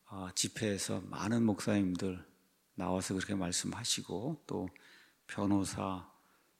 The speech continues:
또, 아, 법무부 장관 지낸 이런 분들도 그날 그 자리에 이제 참석을 하셨던 것 같아요.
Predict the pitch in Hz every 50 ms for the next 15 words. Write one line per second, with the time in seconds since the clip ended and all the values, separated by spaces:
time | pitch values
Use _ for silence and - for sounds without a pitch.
0 | _ - - 110 92 - _ _ _ _ - - _ _ _ _ _ _ _ 113
1 | 104 95 90 90 - - 104 107 107 107 104 98 104 104 95 95 92 92 95 92
2 | 90 - - 95 92 92 92 87 90 95 95 98 98 90 98 98 92 - 95 87
3 | - - 113 123 113 90 78 - - - 113 131 139 131 - - - - 113 107
4 | 113 117 113 98 110 107 - - - 143 131 - 123 107 107 107 - 143 - -
5 | 160 - 117 107 92 92 90 85 - - - 92 92 85